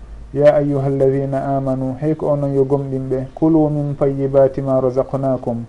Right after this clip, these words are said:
ñaame e ɗin laaɓuɗi, ɗin dagiɗi ɗi men arsiki on. On tuma nulaɗo sallallahu alayhi wa sallam janti: "Thumma dhakara ar-rajula", on aaden,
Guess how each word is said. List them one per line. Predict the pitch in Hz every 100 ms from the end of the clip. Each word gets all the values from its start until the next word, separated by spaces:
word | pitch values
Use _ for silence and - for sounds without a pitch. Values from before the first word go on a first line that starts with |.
| - - - -
ñaame | 135 139 135 135 131 131 -
e | 131
ɗin | 135 135 127
laaɓuɗi, | 131 131 123 123 123 127
ɗin | 135 135 127
dagiɗi | 127 123 120 120 123 -
ɗi | -
men | 123 120 117
arsiki | 117 - 117 117
on. | 104 104 101 - - - - - - - - -
On | - 143
tuma | 147 139 135 131
nulaɗo | 131 139 135 131
sallallahu | 131 131 123 127 123
alayhi | 123 123 120
wa | 120
sallam | 120 123 123 120 120 113
janti: | 135 131 123 117 117 - -
"Thumma | 127 123
dhakara | 117 127 127 123 120 - - -
ar-rajula", | 120 113 123 127 120 113 -
on | 135 -
aaden, | 139 135 143 151